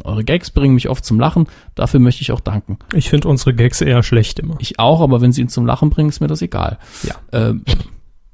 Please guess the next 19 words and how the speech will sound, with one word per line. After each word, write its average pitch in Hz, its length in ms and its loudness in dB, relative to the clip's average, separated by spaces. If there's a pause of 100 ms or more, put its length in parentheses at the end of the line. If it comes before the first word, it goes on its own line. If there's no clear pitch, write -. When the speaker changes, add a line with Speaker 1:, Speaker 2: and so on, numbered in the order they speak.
(140)
Speaker 1:
bla, 120 300 2
bla, 135 240 4
bla, 123 320 4
Schleim, 131 320 2
Schleim, 104 240 2
Schleim. 101 280 -4 (180)
Ah 110 140 0
ja. 92 120 0 (320)
Ich - 140 -4
denke, 165 180 4
die 151 80 6
meisten 156 320 2
Floskeln 151 360 2
kennt 123 200 4
ihr 110 80 2
bereits. 101 420 -2
Nö, 147 520 6
äh, 135 40 -6
k-, - 220 -10